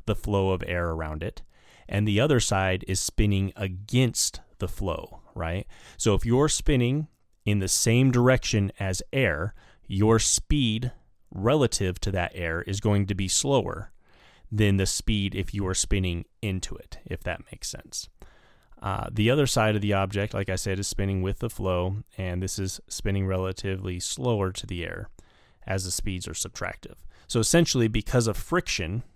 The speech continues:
air is deflected down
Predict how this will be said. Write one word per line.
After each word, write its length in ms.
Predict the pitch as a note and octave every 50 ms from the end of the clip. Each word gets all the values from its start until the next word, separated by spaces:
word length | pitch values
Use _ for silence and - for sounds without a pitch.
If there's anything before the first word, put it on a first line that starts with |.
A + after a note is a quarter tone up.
| _ _ - _ _ -
air 360 | A2+ A#2 C3 C#3+ D3+ D3+ D3 -
is 180 | - A#2+ A#2+ A2
deflected 920 | A2 A2+ G#2+ - - - C3 A#2+ - - - A2 G#2 G2 G2+ - G2+ F#2
down 560 | - A#2 B2 C3 A2+ F#2+ F2 F2+ F#2 A2+ B2+